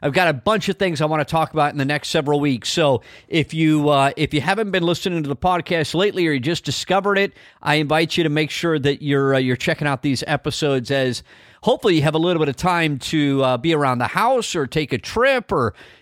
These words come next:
be, uh, be headed to the slopes or whatever you might be doing over this, uh, this holiday break. I hope you have a chance to, to listen in. My job is, my purpose is to get you to, to reset, recharge,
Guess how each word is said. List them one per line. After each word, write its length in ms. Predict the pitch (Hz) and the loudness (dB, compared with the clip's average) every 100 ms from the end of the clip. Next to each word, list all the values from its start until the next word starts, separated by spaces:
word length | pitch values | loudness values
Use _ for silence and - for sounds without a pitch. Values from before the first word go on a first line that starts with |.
| - 139 | -10 -4
be, 280 | 156 165 | -2 2
uh, 340 | 160 151 143 143 | 2 4 2 0
be 360 | 156 151 147 - | -2 -2 -2 -4
headed 300 | 165 175 170 | -4 -4 -4
to 120 | 165 | -4
the 100 | 143 | -2
slopes 600 | - - 208 240 233 - | -4 -2 0 2 0 -2
or 80 | 170 | -2
whatever 260 | 170 247 247 | 2 2 0
you 100 | 196 | 0
might 220 | 185 190 | 0 0
be 140 | 175 | -2
doing 540 | 151 160 170 139 123 131 151 | 0 2 2 2 0 -2 -2
over 280 | 151 147 | -2 0
this, 420 | 139 139 131 - 160 | -2 0 -2 -2 -2
uh, 180 | 135 | 0
this 180 | 131 139 | -2 -4
holiday 380 | - 165 160 131 | -2 0 2 0
break. 420 | 120 143 131 - - - - | 0 0 0 -2 -14 -20 -6
I 120 | 131 | -2
hope 240 | 120 185 | 0 0
you 80 | 160 | 0
have 100 | 147 | 0
a 60 | 139 | -2
chance 420 | - 151 135 - | -2 -2 -2 -6
to, 180 | 139 127 | -4 -4
to 180 | 123 135 | -2 -2
listen 400 | 143 151 165 135 | -2 -2 -2 -2
in. 240 | 127 110 - _ - | -2 -4 -6 _ -4
My 160 | 135 | 0
job 480 | 135 143 170 180 175 | 0 0 2 2 2
is, 380 | 143 139 139 135 | 2 0 0 -2
my 160 | 131 123 | -2 -2
purpose 480 | - 208 156 139 | -2 -2 -2 -4
is 100 | 151 - | -4 -4
to 120 | 135 | -2
get 240 | 151 - | -2 -2
you 80 | 156 | 0
to, 260 | 131 120 - - _ - | 2 0 -2 -10 _ -4
to 140 | 165 | -2
reset, 640 | 143 156 185 - 180 185 226 | 2 2 0 0 0 0 0
recharge, 840 | 156 170 175 - 180 175 196 170 | -2 0 0 0 2 2 2 -2